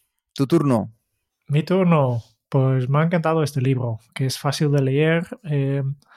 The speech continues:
Speaker 2: el título, efectivamente, mm, podría ser El ego es tu amigo, pero claro, yo sé que Ryan Holiday se dedica al growth marketing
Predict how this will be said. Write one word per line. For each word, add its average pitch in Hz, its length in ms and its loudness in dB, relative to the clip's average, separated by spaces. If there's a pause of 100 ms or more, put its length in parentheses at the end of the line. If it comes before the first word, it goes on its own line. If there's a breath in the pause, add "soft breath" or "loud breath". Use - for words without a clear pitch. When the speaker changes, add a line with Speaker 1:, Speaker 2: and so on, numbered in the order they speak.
(460 loud breath)
Speaker 2:
el 156 160 0
título, 175 400 0
efectivamente, 151 760 0 (300)
mm, 139 280 -4
podría 151 400 2
ser 151 340 0
El 143 220 -2
ego 143 180 0
es 135 80 -2
tu 135 160 -6
amigo, 160 460 2
pero 131 260 -2
claro, 156 480 -2
yo 139 380 -2
sé 151 300 -4
que 139 440 -4
Ryan 143 260 0
Holiday 143 380 2
se 147 120 -4
dedica 143 260 -2
al 131 80 -4
growth 147 260 -2
marketing 151 540 -2